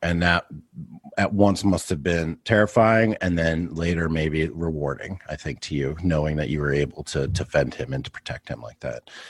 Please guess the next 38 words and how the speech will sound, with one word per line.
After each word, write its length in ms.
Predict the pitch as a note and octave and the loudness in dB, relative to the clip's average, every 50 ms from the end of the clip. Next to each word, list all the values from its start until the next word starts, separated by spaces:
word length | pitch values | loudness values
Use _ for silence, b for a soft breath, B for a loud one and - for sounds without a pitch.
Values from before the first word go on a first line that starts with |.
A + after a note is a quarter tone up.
| B B B B - | B B B B 6
And 100 | A#2+ A#2 | 8 8
we 60 | A#2+ | 8
all 160 | B2+ C3+ C#3 | 8 8 6
have 160 | C#3+ C#3 B2 B2 | 6 4 6 6
that 160 | B2 A2+ G#2+ | 6 6 6
instinct 360 | A2 G#2 - - A2 F#2+ F2+ | 4 2 2 2 2 2 2
inside 340 | G#2 F#2 - G2+ G2 G2+ F#2+ | 2 2 4 6 6 6 6
of 120 | F2 D#2 | 4 0
us, 140 | D#2+ - - | -2 -2 0
and 80 | F#2+ F2 | 0 2
we 80 | F2+ | 2
all 140 | F2+ F#2 F#2 | 2 2 4
need 180 | F#2 F#2 E2+ - | 4 2 2 0
to, 180 | E2 D#2 D#2 D2+ - | -2 -4 -4 -4 -6
we 100 | F2 D#2+ | -6 -4
need 260 | E2 E2 F2 E2 - | -2 -2 -2 -2 -2
to 80 | - D2 | -4 -4
nurture 440 | D2+ E2 G2 A2+ A#2 - - E2 | 0 4 4 4 4 4 0 -2
it. 100 | D2+ - | -2 -2
We, 120 | F2 E2+ D#2+ E2+ - | -2 -4 -4 -4 0
we 140 | G2+ F#2+ F2+ | 2 2 4
need 180 | F#2+ G#2 G2 - | 4 2 2 0
to 80 | - | -4
prevent 500 | - - G2 E2+ D#2 D#2 G#2+ A2+ G2+ - | -4 -2 -2 0 2 4 4 4 4 2
it 120 | A2 - - | -2 -2 0
from 200 | - G2 F2+ D#2+ | 0 0 0 2
being, 380 | F#2+ F#2+ F2+ E2 E2 E2 D#2+ B B B B B B B B B - | 0 0 0 0 -2 -4 -6 B B B B B B B B B -8
uh, 340 | D2 D#2 D#2 D#2 D2+ D2+ C#2 - | -4 -4 -2 -2 -2 -4 -4 -4
uh, 220 | D2 D#2 C2 C#2 | -4 -4 -4 -4
squashed 640 | - - - - - F#2 G#2+ F2 D2+ C#2+ - - - | -4 -6 -6 0 2 4 6 6 6 4 0 -4 -6
and 180 | - E2 D#2 D#2+ | -6 -8 -6 -4
silenced, 720 | - - F2+ E2+ G2 G2+ F2 - C#2 - - - - - | -4 0 2 2 4 2 2 0 -4 -8 -10 -10 -8 -2
right? 240 | D#2+ E2 E2+ - - | 0 0 0 0 0
Like, 260 | E2 E2 D#2 - B B B B B B B | -4 -4 -4 -6 B B B B B B B
critical 340 | - C3 C#3 C3+ C#3 C3 | 4 4 4 6 6 6
race 260 | G#2+ G#2 G#2+ G#2 - - | 6 6 6 4 2 4
theory 280 | A#2 G#2 F#2 F2 F2 | 4 6 6 4 2
believes, 1080 | D#2+ D#2+ F2+ F2+ E2 F#2 F2 E2+ F2 F#2 G#2 A2+ B2 B2 G2 D#2 C#2 C#2+ D#2+ - - | 0 -2 -2 -2 0 0 0 2 4 6 8 8 10 10 8 6 4 -2 -6 -10 -10